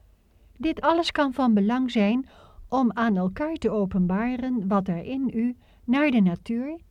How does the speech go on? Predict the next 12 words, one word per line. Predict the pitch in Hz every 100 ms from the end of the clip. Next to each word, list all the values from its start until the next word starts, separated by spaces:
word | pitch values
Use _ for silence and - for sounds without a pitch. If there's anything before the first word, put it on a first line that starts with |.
| _
in | 208
dit | 202 247
opzicht | 226 220 - 196 208
leeft. | 208 180 - - - - _ - _ - - 269
Maar | 302
u | 294
moet | 269 240
niet | 254 359 - -
de | 214
mening | 196 185 180
zijn | 190 180
toegedaan | 185 202 - 185 175 202